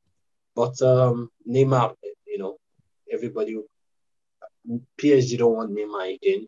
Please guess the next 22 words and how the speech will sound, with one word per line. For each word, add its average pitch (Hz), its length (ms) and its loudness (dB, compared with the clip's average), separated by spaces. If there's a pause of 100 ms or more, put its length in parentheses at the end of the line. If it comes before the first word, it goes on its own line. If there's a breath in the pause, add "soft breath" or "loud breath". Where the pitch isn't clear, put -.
but - 240 -8
he's, 101 400 -12
he 117 60 -6
has 113 200 0
five 110 280 2
more 101 160 -4
years 95 300 -2
on 87 120 -16
his - 180 -20
contract, 98 420 -10
so - 240 -4 (720)
nobody 120 380 0
is 101 100 -10
going 98 200 -4
to - 160 -18
touch - 220 -8
it. 381 140 -12 (280)
It's - 220 -18
like 92 180 -10
a - 200 -8
poisoned - 480 -6
alley, 196 280 -4